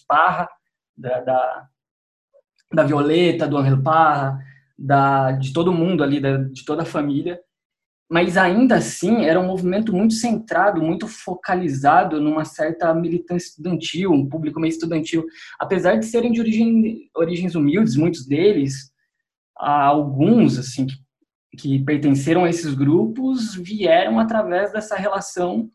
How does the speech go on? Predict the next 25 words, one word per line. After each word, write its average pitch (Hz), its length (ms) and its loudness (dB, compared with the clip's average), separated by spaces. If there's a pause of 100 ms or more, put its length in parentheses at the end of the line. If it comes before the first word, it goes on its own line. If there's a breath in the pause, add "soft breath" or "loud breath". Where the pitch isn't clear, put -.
(580 soft breath)
da 147 160 2
universidade, 170 840 4
né? 139 240 -4
E 151 60 -2
eu 185 100 2
sempre - 500 -4
fiquei 226 280 -6
pensando 220 800 -2 (300 soft breath)
em 160 160 0
como 220 360 2
se 208 280 -6
dava 175 420 4
a, - 180 -2
a, 147 580 -2 (380)
a 143 100 -4
relação 151 500 0
desse 196 300 2
tipo - 180 -12
de 151 120 -2
música 180 320 -4
com 190 180 -2
as 202 160 4
massas, 143 460 0
tá 143 100 -10
ligado? 73 320 -10